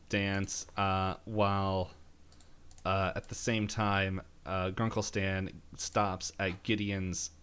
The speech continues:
uh, house and starts talking with Gideon's dad, and, uh, pretty much he's going there to say, "No, don't make this happen."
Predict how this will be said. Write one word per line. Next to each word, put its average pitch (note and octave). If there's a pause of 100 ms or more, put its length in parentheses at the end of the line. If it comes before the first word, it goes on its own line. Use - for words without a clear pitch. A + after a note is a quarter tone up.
(160)
uh, F2 (340)
house G2
and G2
starts F#2+
talking G2
with F2+ (500)
Gideon's G2
dad, F#2+ (680)
and, G2 (220)
uh, F#2+ (680)
pretty A2+
much G#2 (360)
he's C#3+
going C3
there A#2+
to G#2+
say, G#2
"No, G#2+
don't G2+
make G2
this F2
happen." F2